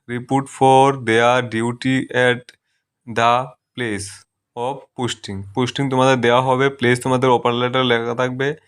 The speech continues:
এবং ডেটটা তোমাদের চোদ্দ আট দু হাজার পঁচিশের মধ্যে তোমাদের থাকবে, ঠিক আছে। তো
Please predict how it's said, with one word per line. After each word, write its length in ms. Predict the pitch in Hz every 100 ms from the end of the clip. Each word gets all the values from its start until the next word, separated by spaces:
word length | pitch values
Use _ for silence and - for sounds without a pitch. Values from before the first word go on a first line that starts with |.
| _ _ _
এবং 300 | 120 131 139
ডেটটা 360 | 120 120 117 135
তোমাদের 380 | 131 131 131 175 240 _
চোদ্দ 300 | - 120 113
আট 260 | 123 113 127
দু 60 | 131
হাজার 140 | 131
পঁচিশের 380 | 123 117 120 127
মধ্যে 220 | 127 139
তোমাদের 320 | 139 120 156 156
থাকবে, 420 | - 104 95 95 98 _ _ _ _ _ _ _ _ - -
ঠিক 100 | 139
আছে। 300 | 143 104 98 98 _ _ _ _ _
তো 120 | -